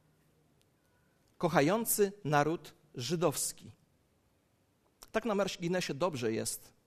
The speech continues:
kiedy Kościół kocha naród żydowski, ponieważ z niego wywodzi się Zbawiciel, Mesjasz, Jezus Chrystus.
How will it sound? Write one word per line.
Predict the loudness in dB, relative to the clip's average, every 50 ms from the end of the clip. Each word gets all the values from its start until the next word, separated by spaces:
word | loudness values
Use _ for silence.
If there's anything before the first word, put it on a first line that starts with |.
| _ _ _ _ _ _ _ _
kiedy | -6 -6 -6 -4
Kościół | -4 -4 -4 -4 -4 -4 -4 -4
kocha | -4 -4 -4 -4 -4 -4
naród | -4 -6 -6 -8 -8
żydowski, | -10 -8 -6 -6 -6 -6 -6 -8 -10 -12 -14 -20 -20 -20 _ _ _ _ _ _ _ _ _ _ _ -20 -20 _ _
ponieważ | -4 -4 -2 0 -2 -2
z | -2 -2
niego | -4 -4 -2 -2 -2
wywodzi | -2 -2 -4 -6 -6 -8 -8
się | -8 -10
Zbawiciel, | -8 -8 -6 -6 -6 -8 -6 -6 -4 -4 -4
Mesjasz, | -4 -6 -6 -8 -10 -10 -12 -10 -8 -6
Jezus | -6 -6 -6 -6 -8 -10
Chrystus. | -10 -10 -10 -10 -10 -12 -14 -16 -18 -18 -18